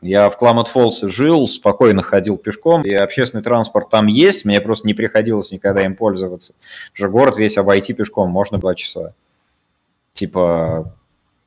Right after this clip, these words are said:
то есть единственное неудобство от отсутствия машины — это то, что, чтобы поехать в национальный парк какой-нибудь,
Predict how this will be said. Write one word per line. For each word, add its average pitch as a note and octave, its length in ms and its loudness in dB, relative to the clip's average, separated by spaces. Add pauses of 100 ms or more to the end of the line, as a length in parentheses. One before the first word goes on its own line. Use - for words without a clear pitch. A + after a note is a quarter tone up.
(1600)
то - 80 -4
есть G2+ 120 0
единственное C3+ 600 2
неудобство A#2+ 920 2
от G#2+ 120 0
отсутствия A2 520 -2
машины — A2 520 -4
это G2 360 -2
то, C3 180 0
что, A2 600 2 (440)
чтобы A#2 320 4
поехать B2 640 2
в G2+ 320 -2
национальный A2 580 0
парк F#3 480 0
какой-нибудь, F#2+ 800 -2